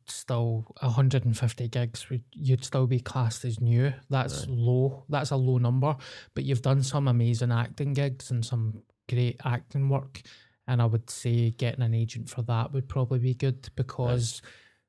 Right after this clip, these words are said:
Speaker 1: I'm not gonna name anybody, but if somebody's making a T V show and that's with a company because you've no got an agent. I mean, I don't know how these people think, right? But if you've not got an agent and you're relatively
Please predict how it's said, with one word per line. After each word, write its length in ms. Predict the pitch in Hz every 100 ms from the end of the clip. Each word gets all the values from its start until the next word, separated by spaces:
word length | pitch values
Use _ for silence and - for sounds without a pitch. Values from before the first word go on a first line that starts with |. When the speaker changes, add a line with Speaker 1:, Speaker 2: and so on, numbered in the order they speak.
| -
Speaker 1:
I'm 80 | 127
not 100 | 127
gonna 220 | 127 123
name 260 | 120 127 143
anybody, 480 | 156 156 156 151 156
but 340 | 135 123 117 - 294 _ -
if 160 | 131 -
somebody's 380 | 147 135 135
making 320 | 131 127 131 123
a 60 |
T 240 | 120 135 127
V 240 | 117 131
show 320 | 135 - 147
and 120 | 143 127
that's 260 | 117 -
with 200 | 127 117
a 60 | 120
company 600 | 113 135 131 143 143 143
because 480 | 135 127 - 123 117
you've 180 | 123 117 -
no 220 | 151 127
got 160 | 120 117
an 80 | 113
agent. 400 | 120 131 160 - _ _ - -
I 60 | -
mean, 160 | 143 143
I 80 |
don't 180 | 160 160
know 140 | 131 117
how 160 | 123
these 180 | 117 113
people 320 | - 120 120
think, 320 | 110 117 117 -
right? 280 | 135 135 135 - _
But 240 | 117 113 - _ _ _ _ _ _ _ _ _ _
if 200 | 139 -
you've 160 | 156 165
not 120 | 170
got 100 | 143
an 80 | 120
agent 420 | 127 123 147 135 - _ _ _ _ _ _ _ -
and 180 | 120 120
you're 480 | 120 120 113 113 - _ -
relatively 1000 | 131 131 127 131 135 117 123 120 117 113